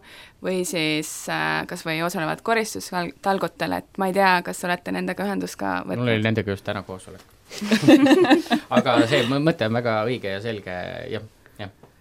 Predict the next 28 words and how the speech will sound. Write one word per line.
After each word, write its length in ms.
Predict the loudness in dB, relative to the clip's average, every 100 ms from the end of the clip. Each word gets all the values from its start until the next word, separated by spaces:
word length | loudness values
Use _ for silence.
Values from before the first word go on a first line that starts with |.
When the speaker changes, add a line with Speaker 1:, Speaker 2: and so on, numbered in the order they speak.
| _ _ _ _ -10
Speaker 1:
Et 80 | -2
Speaker 2:
Nõus. 60 |
Speaker 1:
ma 120 | 2 4
arvan, 240 | 4 2
et 100 | 2
see 160 | 0 4
töötaks, 540 | 2 2 -2 -2 -2
sest, 360 | -2 -2 -2 0
äh, 600 | 2 2 2 0 0 -2
tegelikult, 640 | -2 2 4 2 -4 -6 -6 _ -8
äh, 300 | -4 -2 -2 -6 -10 _ -20 -20 -20 _ -6
inimestele 600 | 0 2 2 0 0 0
ju 60 | 2
meeldib 320 | 2 2 -2
head 260 | -2 -2 -2
teha 280 | -6 -2 0
ja 120 | 0 -2
hästi 220 | -4 -4
paljudele 400 | -2 -2 -2 -2
meeldib 360 | -2 -4 -6 -6
ka 120 | -2
jagada 420 | 2 2 2 -2 -6
seda, 240 | -6 -6
kui 140 | -4 -2
nad 160 | -2
on 140 | -4 -2
teinud 360 | -2 0 -4
head. 420 | -2 -2 -2 -6